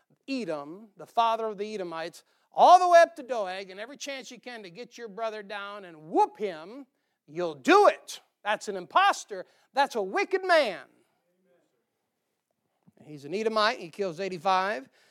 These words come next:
And not only that, but you know there in verse nineteen, complete annihilation of the city of Nob, men, women,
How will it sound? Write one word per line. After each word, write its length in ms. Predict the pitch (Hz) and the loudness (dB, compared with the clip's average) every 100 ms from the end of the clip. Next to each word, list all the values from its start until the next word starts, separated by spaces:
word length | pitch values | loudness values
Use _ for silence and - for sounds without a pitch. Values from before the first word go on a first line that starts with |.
| _ 156 | _ -10
And 100 | 170 | 0
not 200 | 196 202 | 2 2
only 180 | 196 | 0
that, 240 | 185 208 202 | 0 -2 -2
but 160 | 165 | -12
you 60 | 196 | -8
know 140 | 185 | -6
there 140 | 180 175 | -4 -6
in 80 | 170 | -6
verse 260 | 180 - | -10 -10
nineteen, 680 | 180 180 175 185 180 226 247 _ _ _ _ - | -8 -8 -8 -10 -10 -10 -14 _ _ _ _ -10
complete 440 | 180 - 233 226 | -10 -6 -4 -4
annihilation 800 | 180 180 196 196 190 175 - 165 | -4 -2 0 2 0 -2 -8 -10
of 80 | 147 | -12
the 80 | 143 | -12
city 300 | - 165 156 | -10 -8 -10
of 100 | 143 | -8
Nob, 380 | 160 165 - 339 208 _ _ _ _ _ _ 151 | -6 -4 -4 -8 -18 _ _ _ _ _ _ -12
men, 440 | 160 170 254 285 _ _ _ _ _ _ | -6 -6 -6 -10 _ _ _ _ _ _
women, 460 | 143 165 208 277 | -10 -8 -6 -8